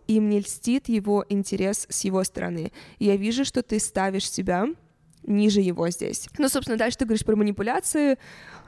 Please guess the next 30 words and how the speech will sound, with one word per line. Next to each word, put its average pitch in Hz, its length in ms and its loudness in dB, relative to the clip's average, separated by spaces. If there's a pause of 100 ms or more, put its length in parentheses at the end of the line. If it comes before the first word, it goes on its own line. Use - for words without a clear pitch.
(120)
Переслушай 427 480 2
выпуск 262 320 -4
«Ты 214 80 2
ему 196 120 4
не 175 100 0
нравишься». 165 500 -4 (520)
Там 285 340 0
все 220 360 -2
примерно 233 380 2
то 196 120 -2
же 180 60 -2
самое. - 400 -6 (480)
Я 302 160 2
хорошая 285 360 0
девочка, 214 460 0
которой 214 300 0
надоело 214 420 2
быть 220 260 -2
сдержанной 202 600 0
и - 80 0
удобной, 202 640 0
и 214 100 2
мне 208 220 2
по 196 120 -6
кайфу 247 360 -2
его 226 400 2
двусмысленные 208 760 0
игры 220 340 0
и 220 60 0
переглядки. 196 680 -4